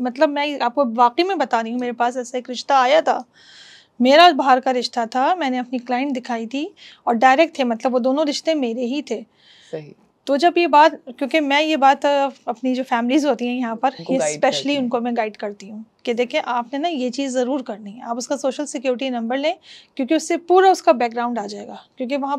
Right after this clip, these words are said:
Speaker 1: पूरा जो उस नंबर से सारा उस, उनका सिस्टम इंगेज है।
Speaker 2: बिल्कुल।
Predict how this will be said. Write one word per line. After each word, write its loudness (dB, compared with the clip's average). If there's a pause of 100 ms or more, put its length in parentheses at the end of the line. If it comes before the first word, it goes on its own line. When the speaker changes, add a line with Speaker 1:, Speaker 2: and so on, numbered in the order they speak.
(120)
Speaker 1:
पूरा 2
जो -2
उस -6
नंबर 2
से -2 (280)
सारा 6
उस, -2
उनका 0
सिस्टम 0
इंगेज -6
है। -20
Speaker 2:
बिल्कुल। -14